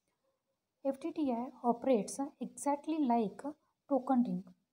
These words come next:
with one difference. Token ring employs a single wire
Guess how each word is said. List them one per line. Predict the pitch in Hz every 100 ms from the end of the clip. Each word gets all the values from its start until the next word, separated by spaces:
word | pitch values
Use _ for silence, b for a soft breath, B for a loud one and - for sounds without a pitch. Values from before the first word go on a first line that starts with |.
| _ -
with | 247 247 - 330 - _ _ _
one | 240 247 302 330 - _ 247
difference. | 202 - 202 190 226 294 b b b -
Token | 294 277 302 302
ring | 330 320 277
employs | 240 254 262 262 254
a | 302 - _
single | - - 277 254 294 302
wire | 240 196 208 226